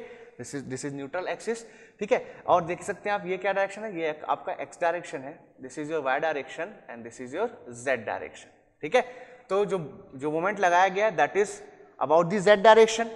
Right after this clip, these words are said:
और Z डायरेक्शन के पैरेलल कौन सा एक्सिस है, ये न्यूट्रल एक्सिस, ये वाला जो एक्सिस है, ये वाला जो एक्सिस है that is parallel to the Z direction। Z डायरेक्शन वो डायरेक्शन है जिसके about आपने लोड अप्लाई किया है। ओके, तो इसका जो ये वाला एक्सिस होगा, this will be the neutral axis and this will be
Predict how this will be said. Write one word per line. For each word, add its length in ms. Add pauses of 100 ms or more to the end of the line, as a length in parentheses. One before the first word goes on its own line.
(140)
और 120
Z 200
डायरेक्शन 300
के 80
पैरेलल 320
कौन 140
सा 100
एक्सिस 280
है, 60 (100)
ये 80
न्यूट्रल 340
एक्सिस, 240
ये 80
वाला 200
जो 100
एक्सिस 380
है, 80 (420)
ये 100
वाला 160
जो 80
एक्सिस 260
है 100
that 200
is 200
parallel 340
to 140
the 160
Z 160
direction। 360 (280)
Z 180
डायरेक्शन 300
वो 120
डायरेक्शन 380
है 60
जिसके 260
about 300
आपने 240
लोड 220
अप्लाई 280 (100)
किया 140
है। 260 (100)
ओके, 180 (300)
तो 100
इसका 320
जो 100
ये 140
वाला 160
एक्सिस 300
होगा, 360
this 200
will 200
be 160
the 100 (280)
neutral 400
axis 280
and 140
this 120
will 140
be 80